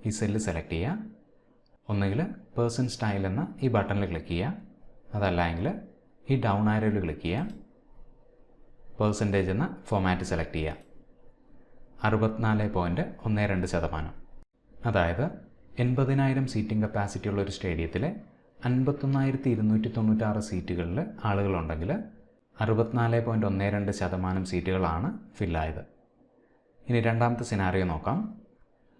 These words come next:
സ്റ്റേഡിയത്തിൻ്റെ കപ്പാസിറ്റി എൺപതിനായിരം, സ്റ്റേഡിയത്തിലെ എഴുപത്തിമൂന്ന് ശതമാനം സീറ്റുകളിലാണ്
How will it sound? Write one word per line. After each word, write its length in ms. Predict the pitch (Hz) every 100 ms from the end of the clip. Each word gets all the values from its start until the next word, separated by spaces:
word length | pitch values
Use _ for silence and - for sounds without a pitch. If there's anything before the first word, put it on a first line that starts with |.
| - -
സ്റ്റേഡിയത്തിൻ്റെ 440 | - 110 107 107 113
കപ്പാസിറ്റി 480 | 110 120 117 - 185 - 110
എൺപതിനായിരം, 600 | 95 95 92 85 82 151 240 - - _ _ _ _ -
സ്റ്റേഡിയത്തിലെ 480 | - 104 98 104 156 - 135
എഴുപത്തിമൂന്ന് 640 | 123 135 147 147 139 139 135
ശതമാനം 440 | 110 98 98 101 101
സീറ്റുകളിലാണ് 640 | - 87 95 92 87 87